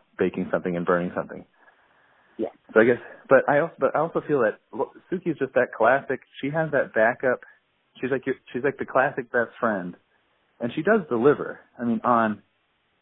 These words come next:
Speaker 1: you know, in, in, in, in help, in helping the day or saving the day, um, often. But your, your, your, your problem is that she just shouldn't be. She should not have this job.
Speaker 2: Well,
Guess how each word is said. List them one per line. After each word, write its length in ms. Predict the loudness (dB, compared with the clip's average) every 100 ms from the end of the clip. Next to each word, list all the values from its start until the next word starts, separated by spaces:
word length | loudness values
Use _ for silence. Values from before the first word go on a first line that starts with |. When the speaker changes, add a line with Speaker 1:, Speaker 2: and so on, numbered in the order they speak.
| _ _ -2
Speaker 1:
you 80 |
know, 200 | 0 0 -4
in, 80 | -6
in, 220 | -4 -4 -4
in, 340 | -4 -4 -6 -8
in 220 | -10 -10 0
help, 280 | 2 2
in 140 | 0 2
helping 360 | 2 2 -2
the 60 | -4
day 100 | -2
or 180 | -2 2
saving 220 | 2 2 -4
the 80 |
day, 280 | -4 -6 -6 _ _ _ _ _ _ -12 -8 -4
um, 320 | -4 -6 -12 _ _ _ _ 4
often. 580 | 6 6 0 -14 -14 -18 _ _ _ _
But 120 | -8 -4
your, 120 | -4 -2
your, 160 | -4
your, 220 | -2 -6 -4
your 120 | -6
problem 360 | 2 2 2 -2
is 60 | -4
that 140 | -6 -8
she 80 |
just 160 | -10 -6 -4
shouldn't 260 | -4 -6
be. 240 | -6 -6 -10 -20 -20 _ -6
She 60 | 0
should 120 | 4
not 220 | 6 6
have 220 | 4 -2 -4
this 80 | -12 -6
job. 300 | -4 -6 -16 _ _ _ _ _ _ _ _
Speaker 2:
Well, 140 | 8